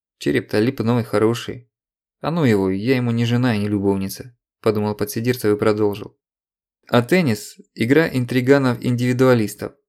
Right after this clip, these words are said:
Один на один, без крови, в белых штанишках. Под улюлюканье болельщиков своих и чужих.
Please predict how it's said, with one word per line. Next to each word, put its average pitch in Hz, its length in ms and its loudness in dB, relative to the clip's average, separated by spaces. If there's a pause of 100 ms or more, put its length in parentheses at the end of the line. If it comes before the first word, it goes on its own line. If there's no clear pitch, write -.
(200)
Один 135 300 2
на 120 120 4
один, 113 420 -4
без 135 240 0
крови, 135 540 4
в 104 100 -8
белых 120 280 2
штанишках. - 640 -4 (420)
Под 113 160 4
улюлюканье 120 540 2
болельщиков 113 640 2
своих 110 300 0
и 110 60 -4
чужих. 107 500 -6